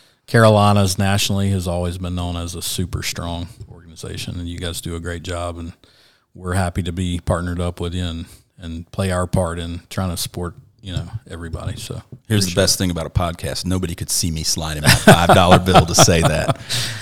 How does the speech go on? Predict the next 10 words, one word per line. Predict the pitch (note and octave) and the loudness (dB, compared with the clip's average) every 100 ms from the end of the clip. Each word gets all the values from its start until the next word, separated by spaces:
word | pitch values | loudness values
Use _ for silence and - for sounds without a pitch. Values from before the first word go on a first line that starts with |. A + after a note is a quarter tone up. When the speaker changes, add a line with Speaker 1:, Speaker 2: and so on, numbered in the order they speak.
| - | -14
Speaker 2:
Uh, | - F#2+ F2+ E2+ F2 - - | -4 0 2 2 2 2 6
all | C3+ | 8
jokes | B2 A2+ - | 10 8 8
aside, | F#2+ - F2 F2 | 6 8 8 8
but, | F#2+ G2 | 6 8
um, | G#2 G2+ F#2+ - - _ _ _ | 8 8 8 2 -8 _ _ _
what | B2 E3 F4+ | -2 6 6
is, | D4+ F#3+ | 6 2
what | E4+ | 2
is | F#4+ | 4